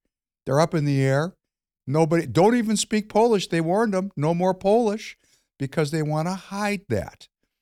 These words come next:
Well, what do we, what do we know about who's fighting in the Ukraine, who's manning these, uh, uh, weapons and, and using these weapons?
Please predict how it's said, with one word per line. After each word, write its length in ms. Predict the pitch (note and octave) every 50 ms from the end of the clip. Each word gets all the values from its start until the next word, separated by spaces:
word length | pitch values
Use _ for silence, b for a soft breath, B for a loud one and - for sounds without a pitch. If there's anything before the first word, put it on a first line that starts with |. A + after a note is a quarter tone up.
| _ _ _ _ _ -
Well, 380 | D#3 E3 E3+ E3 D#3+ D3+ D3+ - -
what 480 | - D3+ D#3 D3+ E3+ B3+ D4 D4 D4 _
do 120 | - G3+ F#3
we, 300 | F3 E3 F3 F3 E3 C#3+
what 440 | - C#3 B2+ C#3+ E3+ C#4+ C#4+ -
do 100 | - G#3+
we 240 | F#3 E3+ F3 F3 E3+
know 520 | D#3+ C#3+ C3+ C3 B2+ B2 G#2+ E2+ - - _ _ _ _ _ _ _ _ _ _ -
about 300 | A2 G2+ C3 A#2+ A#2 A2
who's 260 | - B2 A2 G#2+ -
fighting 460 | - - - D#3 E3 F3+ F3 F3 F3
in 120 | E3+ E3
the 80 | E3 D#3+
Ukraine, 760 | D#3+ D#3+ D#3 - - - D3+ C#3+ C#3+ C#3+ C#3 C#3 C#3 C3+ C3+ - _ _ _ _ _ _ _ _
who's 220 | - A#2+ A#2+ G#2+ G2
manning 520 | G#2+ A2+ C3+ D3+ E3+ F#3 F#3 F#3 F3 E3+
these, 340 | E3 E3 E3 D#3 C#3+ - - _ _ _ _ - - - -
uh, 240 | B2+ B2 A#2 A2+ G#2+ G2+ - - - - - - _
uh, 140 | - A#2 G#2+ - - _ _
weapons 680 | - A#2 A2+ C3+ D#3 E3 - - E3+ D#3 D#3 D3 B2+ A#2
and, 240 | G2+ G2+ F#2+ -
and 140 | - A2 G#2+
using 380 | G2+ A#2+ D3+ F3+ E3 F3 E3 E3
these 200 | D#3+ D#3 C#3+ C3+
weapons? 540 | C#3+ D3+ D3+ D3+ - - D3+ D3+ C#3+ -